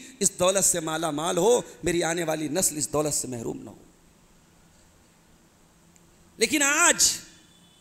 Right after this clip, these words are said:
क्या वजह है कि बड़ी आसानी से एक मुसलमान मर्द या एक मुसलमान औरत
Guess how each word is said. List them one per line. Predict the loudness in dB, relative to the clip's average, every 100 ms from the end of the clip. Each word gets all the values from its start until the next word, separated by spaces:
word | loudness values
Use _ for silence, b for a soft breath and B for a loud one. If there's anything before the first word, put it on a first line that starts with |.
| _ _ -20 -20 _ _ _ _ _ _ _ _ _
क्या | 0 2
वजह | 2 4 2 0
है | -4 -10 -16 -20 _ _ _ _ _ _ _ -10
कि | -4
बड़ी | 0 2 4
आसानी | 6 6 6 4 2 4
से | 4 0 -10 -20 -20 _ _ _ _ _ _ _ _ _ _ _ _ -2
एक | 0 2
मुसलमान | 2 4 2 0 0 0 0
मर्द | 2 0 0
या | 0
एक | -2 -2
मुसलमान | -2 0 -2 -2 4
औरत | 6 6 4 -2 -20